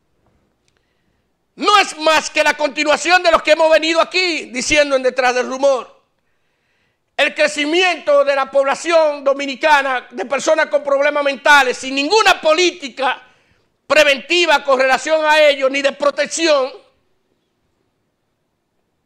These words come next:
lamentablemente, lamentablemente, se cuela en todos los escenarios. Por ejemplo, en Puerto Plata tenemos una lastimosa realidad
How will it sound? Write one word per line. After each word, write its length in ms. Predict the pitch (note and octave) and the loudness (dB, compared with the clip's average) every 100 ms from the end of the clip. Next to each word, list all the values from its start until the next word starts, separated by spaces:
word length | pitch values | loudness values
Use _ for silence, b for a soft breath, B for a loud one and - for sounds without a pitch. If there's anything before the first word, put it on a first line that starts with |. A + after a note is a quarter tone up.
| _ _ _ _ _ _ A3 | _ _ _ _ _ _ -2
lamentablemente, 1200 | D4+ D4 C4+ D#4 D#4 D#4 D4 C4 F#3+ A3+ G#3+ - _ _ - | 0 0 2 2 4 4 2 0 -4 -8 -8 -12 _ _ -4
lamentablemente, 1200 | G3 B3+ B3+ C#4 C#4 C#4 C4 A#3+ G#3 G3+ F#3+ _ _ _ _ _ _ _ | -2 -2 -2 -2 -2 -2 -2 -4 -8 -14 -14 _ _ _ _ _ _ _
se 300 | - C#4+ C4 | -2 -2 -2
cuela 360 | D4 E4+ D#4+ C#4+ | 2 4 6 4
en 160 | A#3 | 0
todos 220 | D4 C#4+ C#4 | -2 0 0
los 100 | B3+ | -2
escenarios. 560 | B3 B3 A#3 A3+ A3+ | -4 -4 -2 -2 -4
Por 160 | A#3 C#4 | -2 0
ejemplo, 320 | D#4+ D#4+ E4 | 0 0 -4
en 80 | C#4+ | 0
Puerto 380 | D#4+ D#4+ E4 E4 | -2 0 -4 0
Plata 400 | F4 D4+ D4+ A#3 | 2 2 0 -4
tenemos 400 | C#4+ D#4 D#4 D#4 | 0 0 0 -2
una 160 | D4+ | 0
lastimosa 640 | D4 D4 D4 D#4 D#4+ D4 | -2 -4 -4 -2 0 0
realidad 500 | D4+ D4+ D#4+ D4+ C#4+ | 0 -2 0 0 0